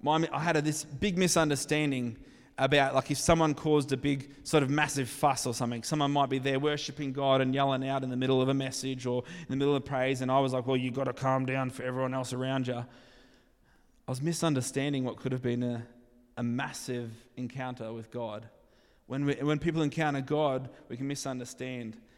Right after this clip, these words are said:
You know, you can walk into a worship service,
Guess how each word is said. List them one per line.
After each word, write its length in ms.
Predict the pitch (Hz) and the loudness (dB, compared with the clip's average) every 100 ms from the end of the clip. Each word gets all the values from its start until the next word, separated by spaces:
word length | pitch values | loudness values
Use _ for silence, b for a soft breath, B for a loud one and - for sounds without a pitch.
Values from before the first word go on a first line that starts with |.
| b b b - | b b b -4
You 80 | |
know, 60 | 160 | -2
you 140 | 160 | -2
can 140 | 156 175 | -2 -2
walk 220 | 175 175 | -2 -2
into 180 | 170 175 | -2 0
a 60 | |
worship 380 | 143 147 147 151 | 2 2 2 -4
service, 640 | - 131 123 131 - - | -2 0 0 -4 -6 -14